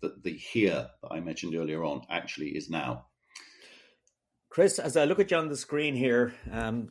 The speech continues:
Speaker 2: and thankfully on the podcast they can't see us, um, I noticed you're wearing a Welsh hat. Okay,
Speaker 1: Yes.
Speaker 2: um, <laughs> yes.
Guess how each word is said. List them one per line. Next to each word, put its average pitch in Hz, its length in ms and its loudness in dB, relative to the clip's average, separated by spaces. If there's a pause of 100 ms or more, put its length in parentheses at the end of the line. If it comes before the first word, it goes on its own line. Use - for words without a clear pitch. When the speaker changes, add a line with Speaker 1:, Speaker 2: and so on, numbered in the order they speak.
(300)
Speaker 2:
and 110 140 -6
thankfully 127 480 0
on 107 120 -2
the 98 80 -2
podcast 113 600 -2
they 104 120 -2
can't 110 280 -4
see 113 280 0
us, 101 200 -2 (400)
um, 107 280 -2
I 110 80 -4
noticed 120 320 2
you're 113 120 2
wearing 107 600 0
a 104 280 -2
Welsh 110 680 0 (480)
hat. 110 320 0 (1160)
Okay, 117 340 10
Speaker 1:
Yes. - 200 -2 (140)
Speaker 2:
um, 104 320 -2 (320)
<laughs> - 260 -12
yes. - 500 0